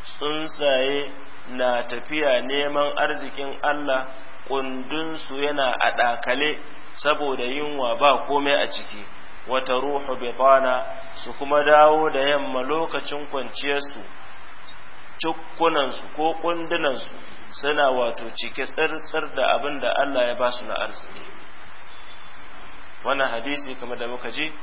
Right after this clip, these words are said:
Imam Tirmidhi ya rawace shi da ma wasunsa, irin su Ibn Majah da makamantansu. Shine karatun mu ne, abin da muka yi da Allah ba mu ladansa, kuskure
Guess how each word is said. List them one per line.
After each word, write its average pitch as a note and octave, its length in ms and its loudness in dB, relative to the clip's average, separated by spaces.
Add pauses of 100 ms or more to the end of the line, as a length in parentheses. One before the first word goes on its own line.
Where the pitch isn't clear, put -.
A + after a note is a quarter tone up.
(380)
Imam C3 340 0
Tirmidhi A#2+ 360 -4
ya A#2+ 60 -4
rawace A2+ 340 -4
shi - 120 -4
da A2+ 120 -2
ma A#2 120 0
wasunsa, G#2+ 440 -6 (220)
irin A#2+ 140 -6
su - 140 -6
Ibn A#2+ 260 -6
Majah B2+ 360 2 (320)
da G#2+ 80 -6
makamantansu. - 680 -4 (540)
Shine B2 220 -2
karatun G#2+ 380 -2
mu G#2 80 -6
ne, G2+ 60 -6
abin B2 240 -4
da B2 80 -4
muka A#2 180 -4
yi A2+ 120 -4
da G#2+ 80 -2
Allah A2+ 180 -2
ba A2+ 120 -4
mu G#2+ 100 -6
ladansa, B2 460 -2 (680)
kuskure B2+ 380 -4